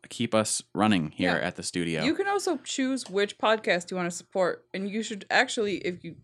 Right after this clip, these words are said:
Speaker 2: listen to this one, you should choose this one and not the other one, 'cause I looked and it made me feel really bad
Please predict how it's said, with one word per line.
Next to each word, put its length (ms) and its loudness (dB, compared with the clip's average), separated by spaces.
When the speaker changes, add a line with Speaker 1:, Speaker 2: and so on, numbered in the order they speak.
Speaker 2:
listen 280 0
to 80 0
this 300 -4
one, 200 -2
you 60 -6
should 240 -10
choose 320 -4
this 220 -4
one 180 0
and 100 0
not 200 0
the 120 0
other 200 6
one, 220 2
'cause 200 -2
I 140 2
looked 440 2
and 120 2
it 80 -2
made 120 2
me 140 6
feel 240 6
really 240 6
bad 540 6